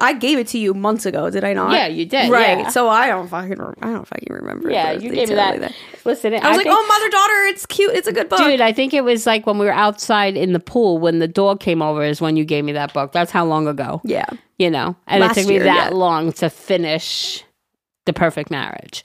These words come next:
Speaker 1: Right.
Speaker 2: So,
Speaker 1: Right.
Speaker 2: I mean, my fault. And, uh, listen, I just need to get over it. I can't just, I mean, how, what's that word?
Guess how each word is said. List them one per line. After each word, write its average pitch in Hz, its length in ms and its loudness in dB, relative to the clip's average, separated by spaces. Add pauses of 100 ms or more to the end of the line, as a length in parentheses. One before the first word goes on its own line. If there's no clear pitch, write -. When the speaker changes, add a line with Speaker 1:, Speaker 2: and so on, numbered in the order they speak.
(180)
Speaker 1:
Right. 226 240 -2
Speaker 2:
So, 165 420 0 (140)
Speaker 1:
Right. - 160 -4
Speaker 2:
I - 20 2
mean, 170 240 -2
my 196 240 2
fault. - 640 -6 (340)
And, 185 240 0
uh, 165 160 -2
listen, 196 360 -2
I 185 160 0
just 403 220 -4
need 220 140 0
to - 80 -16
get 156 140 0
over 175 280 0
it. 143 100 -2
I 160 100 -2
can't 240 280 -2
just, 208 260 -2 (240)
I - 60 0
mean, 220 160 2
how, 254 320 0 (380)
what's 196 220 -2
that 190 120 0
word? 220 220 -2